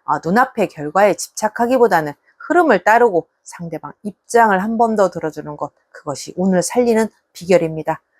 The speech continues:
어, 천구백팔십 년생, 올해 마흔여섯 살 되시죠. 어, 가족이나 가까운 인연에서, "음, 내가 이렇게까지 했는데." 하는 이런 억울함이 쌓일 수가 있습니다. 하지만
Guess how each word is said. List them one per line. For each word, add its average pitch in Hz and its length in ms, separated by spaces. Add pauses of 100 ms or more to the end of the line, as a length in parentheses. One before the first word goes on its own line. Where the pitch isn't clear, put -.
(140)
어, - 220
천구백팔십 294 880
년생, 269 320 (240)
올해 160 200
마흔여섯 185 600
살 208 260
되시죠. 156 400 (320)
어, - 340
가족이나 214 720
가까운 202 540
인연에서, 165 600 (640)
"음, 320 520
내가 269 220
이렇게까지 220 580
했는데." 170 400
하는 165 420
이런 156 320
억울함이 170 600
쌓일 208 280
수가 - 280
있습니다. 165 760 (280)
하지만 160 640